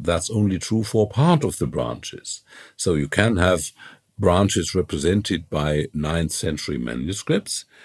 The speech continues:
but there may be other branches, and, uh, one case in point was the De Motu Animalium,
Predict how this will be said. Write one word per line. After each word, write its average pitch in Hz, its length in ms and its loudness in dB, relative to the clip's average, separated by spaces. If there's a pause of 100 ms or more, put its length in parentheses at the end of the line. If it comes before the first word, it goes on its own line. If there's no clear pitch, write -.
(240)
but 85 180 2
there 80 120 4
may 98 200 6
be 80 180 2
other 71 260 2
branches, 98 560 2
and, 64 400 -4
uh, 71 60 -6 (160)
one 65 220 -4
case 69 280 -4
in 65 120 -6
point 71 340 -2
was 64 240 -8
the 69 60 -8
De 65 120 -6
Motu 65 300 -4
Animalium, 76 800 0